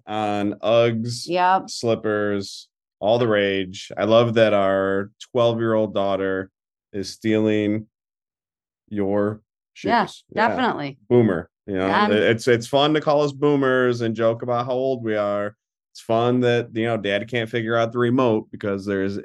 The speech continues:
Speaker 1: nine different freaking streaming services that I can't figure out.
Speaker 2: But do you know what I'm so excited about?
Speaker 1: <laughs>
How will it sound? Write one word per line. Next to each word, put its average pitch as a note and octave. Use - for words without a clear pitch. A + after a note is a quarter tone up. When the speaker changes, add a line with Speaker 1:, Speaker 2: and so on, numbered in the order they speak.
Speaker 1:
nine G#2
different A2
freaking A2
streaming A#2+
services F#2+
that F#2+
I F#2
can't F#2
figure F#2+
out. F#2
Speaker 2:
But E3+
do F#3
you G3
know F#3
what A3
I'm F3+
so A#3
excited C4
about? D#4+
Speaker 1:
<laughs> E3+